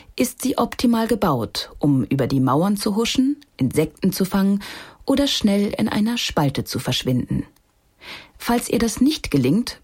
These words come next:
profitiert unter Umständen die Schlingnatter davon, die sich überall dort wohlfühlt, wo sie Mauereidechsen findet.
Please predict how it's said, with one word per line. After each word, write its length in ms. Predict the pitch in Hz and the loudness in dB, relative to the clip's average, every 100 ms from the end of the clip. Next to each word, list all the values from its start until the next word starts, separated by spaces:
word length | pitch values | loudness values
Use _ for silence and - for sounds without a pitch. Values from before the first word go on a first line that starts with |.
| - | -8
profitiert 680 | - 247 277 - 262 254 | -4 -2 -2 0 0 0
unter 300 | 285 240 - | -2 -2 0
Umständen 720 | 208 214 - 214 208 - 214 208 | 0 0 0 -2 -2 0 -2 -2
die 140 | 233 | -4
Schlingnatter 600 | - 247 220 127 104 - | -2 2 2 2 0 -2
davon, 420 | 131 - 139 131 - - - - - | -2 0 0 0 -2 -12 -14 -18 -8
die 200 | 185 214 | -2 0
sich 280 | 202 202 - | 0 -2 -2
überall 380 | 220 226 - 190 | 0 0 0 0
dort 400 | 185 185 165 170 | 2 2 0 0
wohlfühlt, 760 | 185 202 - 240 277 - - _ | 0 0 0 -2 -2 -4 -14 _
wo 160 | 220 254 | -2 0
sie 160 | 277 | 2
Mauereidechsen 880 | 262 170 139 - 127 - 123 - 120 | 2 2 0 0 -2 -2 -4 -4 -4
findet. 560 | - 123 120 117 - | -2 -2 -2 -2 -8